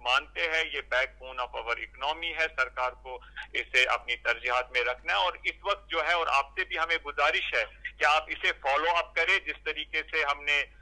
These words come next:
अ, इन दिनों इनसे भी बात की, आप लोगों से भी बात की,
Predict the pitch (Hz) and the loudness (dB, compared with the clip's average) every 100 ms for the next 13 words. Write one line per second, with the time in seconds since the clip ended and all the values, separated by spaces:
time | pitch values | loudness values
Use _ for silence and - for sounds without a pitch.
0 | - - 127 127 131 139 139 139 139 139 | -6 2 4 4 2 -2 -6 -6 -6 -8
1 | 135 151 151 151 143 139 139 - 139 139 | -8 -6 -6 -4 2 4 2 -4 -4 0
2 | 117 131 - 135 143 139 - 143 143 135 | 2 0 0 -6 -8 -10 -8 -6 -2 2
3 | 135 - - 139 135 | 2 0 -10 -12 -12